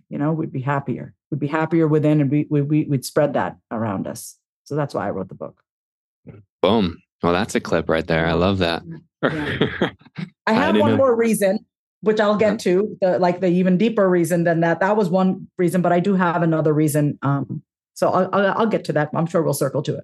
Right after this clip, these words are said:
Speaker 1: it.
Speaker 2: <laughs> Cool.
Speaker 1: Yeah.
Speaker 2: Well, it's like, um, just to echo that, right, of how many of us, myself included, you know, are keeping things inside and not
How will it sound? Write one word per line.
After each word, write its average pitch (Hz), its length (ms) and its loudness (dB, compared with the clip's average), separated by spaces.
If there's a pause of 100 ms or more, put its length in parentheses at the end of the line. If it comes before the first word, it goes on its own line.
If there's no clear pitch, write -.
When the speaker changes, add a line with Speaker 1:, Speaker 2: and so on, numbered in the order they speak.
Speaker 1:
it. - 600 0
Speaker 2:
<laughs> - 40 -12
Cool. 95 380 0 (580)
Speaker 1:
Yeah. 170 120 -2
Speaker 2:
Well, 98 160 4
it's 95 160 -2
like, 92 380 0 (300)
um, 87 640 2 (260)
just 107 220 2
to 82 140 0
echo 87 300 2
that, 82 240 -2
right, 85 280 0
of 82 220 -2 (840)
how 95 240 0
many 90 300 4
of 85 100 2
us, 85 420 -2 (120)
myself 87 420 -2
included, 90 600 0 (280)
you 92 140 2
know, 90 300 2
are 85 440 -2 (160)
keeping 92 440 0
things 87 300 2
inside 87 480 0
and 90 280 0
not 87 260 0